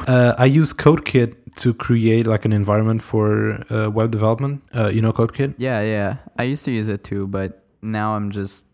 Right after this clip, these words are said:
Speaker 2: comfortable with the terminal, so I just do that.
Speaker 1: Yeah, even to create, like, a local server and all is
Speaker 2: Yeah.
Speaker 1: like, I use it to, you know, precompile shit and, like, sas files and,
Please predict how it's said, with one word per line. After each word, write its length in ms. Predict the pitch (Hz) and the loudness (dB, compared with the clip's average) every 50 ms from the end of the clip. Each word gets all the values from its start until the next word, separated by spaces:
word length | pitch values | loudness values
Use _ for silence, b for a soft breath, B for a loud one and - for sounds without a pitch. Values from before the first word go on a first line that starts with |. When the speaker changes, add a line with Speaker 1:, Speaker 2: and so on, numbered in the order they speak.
| _ _ _ _ _ - | _ _ _ _ _ -8
Speaker 2:
comfortable 520 | - 104 98 95 - 107 104 101 98 98 | -6 -6 -6 -6 -6 -6 -6 -4 -4 -2
with 300 | 98 98 95 92 - _ | -2 -4 -4 -6 -8 _
the 80 | - 101 | -10 -10
terminal, 640 | - - - 101 95 90 90 90 92 92 92 95 | -10 -8 -6 -6 -4 -4 -4 -4 -4 -6 -6 -8
so 260 | - - - 107 104 - | -8 -10 -10 -10 -10 -10
I 100 | - - | -10 -12
just 240 | 120 - - - - | -14 -14 -16 -16 -12
do 80 | - - - | -12 -10 -8
that. 340 | - - - - - _ _ - - | -8 -10 -10 -12 -14 _ _ -8 -6
Speaker 1:
Yeah, 60 | 135 139 | -4 -2
even 160 | 160 151 160 147 | -2 -2 0 -2
to 80 | 151 | -2
create, 240 | - - 143 143 131 | 0 2 2 2 2
like, 140 | 123 120 - | 2 0 0
a 40 | 123 | 0
local 280 | 117 117 117 113 117 110 | 0 0 0 -2 -4 -4
server 300 | - - 110 117 131 139 | -2 -2 -2 -2 -2 -2
and 120 | 139 139 | -4 -4
all 220 | 139 139 135 - | -6 -6 -6 -6
is 280 | 117 110 - - _ _ - | -8 -8 -10 -12 _ _ -10
Speaker 2:
Yeah. 140 | - - 302 - - - | -10 -10 -10 -10 -10 -6
Speaker 1:
like, 200 | - 117 - - | -6 -4 -2 0
I 40 | 151 | 0
use 160 | 170 185 160 | 2 2 2
it 100 | 170 143 - | 0 -4 -6
to, 140 | - 120 - - 76 - | -8 -10 -10 -12 -12 -8
you 100 | 98 117 | -6 -6
know, 120 | 107 95 | -6 -6
precompile 560 | - - 135 131 135 120 107 113 104 107 104 | -6 -4 -4 -2 -2 -2 -2 -2 -2 -2 -2
shit 340 | - - - 98 98 - - | -4 -4 -4 -6 -6 -6 -8
and, 240 | 104 101 98 95 98 | -8 -8 -8 -8 -8
like, 220 | 98 98 - _ - | -10 -10 -10 _ -12
sas 300 | - - 107 98 - - | -8 -6 -6 -6 -4 -4
files 400 | - 101 95 95 98 95 92 95 | -4 -2 -2 -2 -2 -4 -6 -6
and, 240 | 90 92 95 98 | -8 -8 -10 -12